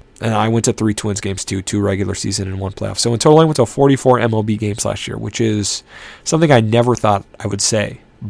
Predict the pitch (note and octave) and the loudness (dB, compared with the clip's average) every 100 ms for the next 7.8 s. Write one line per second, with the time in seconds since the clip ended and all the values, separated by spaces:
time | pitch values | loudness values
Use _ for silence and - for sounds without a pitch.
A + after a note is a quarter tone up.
0 | - G#2+ G2 - G#2 G2 G2 G#2 - A#2 | -2 2 2 0 0 2 2 -2 -2 0
1 | B2 D#3+ E3 D3 C3 D3 A#2+ A2+ - A#2+ | 4 4 4 4 4 4 0 -4 0 0
2 | B2+ _ _ A#2 A#2 C3+ - A#2+ - D3+ | 0 _ _ -2 2 2 2 -2 0 0
3 | C#3 D3 B2+ A#2 B2 A#2 - A2 - A2+ | 2 2 0 -2 -2 -2 -2 -6 -4 -4
4 | G#2 - G2+ - D#3 D3 B2+ C3+ A#2+ A2 | -4 -4 -4 -2 -2 0 -2 -2 -2 -2
5 | - G2+ G2 A2+ - - - - A#2 A#2+ | 0 0 -2 -6 -12 -20 -20 -2 4 6
6 | A#2+ A#2 G#2 - G#2 G2+ A#2 A2 G#2 G#2+ | 6 4 4 0 -2 -2 -4 -2 -2 -2
7 | - A2 - A#2 G#2+ - - - | -4 -2 -2 0 -2 -4 -8 -10